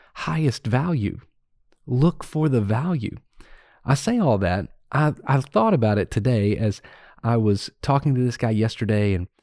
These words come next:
kind of working through what the podcast was gonna look like over the next few days and weeks. And this scripture starts out with just the name Paul, an apostle,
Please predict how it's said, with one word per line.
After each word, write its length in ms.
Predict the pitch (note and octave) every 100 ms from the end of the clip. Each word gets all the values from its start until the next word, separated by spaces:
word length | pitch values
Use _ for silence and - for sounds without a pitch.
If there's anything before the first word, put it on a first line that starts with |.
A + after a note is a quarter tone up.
| _
kind 160 | - C3+
of 60 | G2+
working 300 | B2+ C3 A#2+
through 280 | - A#2
what 140 | G#2+ -
the 60 |
podcast 440 | - A2+ G#2 G#2+ -
was 80 | G2+
gonna 180 | G#2+
look 140 | G#2 -
like 200 | F#2+ G2+
over 100 | G2+
the 60 |
next 200 | G2+ G2
few 260 | - G2+ G2 - - - -
days 360 | A2 A2 G#2+
and 140 | G2+ F#2
weeks. 360 | A2 A2 - F#2+
And 120 | F2+ - _ _ _
this 380 | - A#2+ C#3 - - _ _ -
scripture 540 | - G#3 G3 - G#2
starts 340 | - C3+ B2+
out 180 | B2+ A2
with 120 | A2+
just 240 | G#2+ E3 -
the 100 | D#3
name 300 | A2+ G#2+ G#2
Paul, 540 | - - F2+ D2+ A#2+ - _ _
an 100 | B2
apostle, 640 | A#2+ - A2+ G#2 - -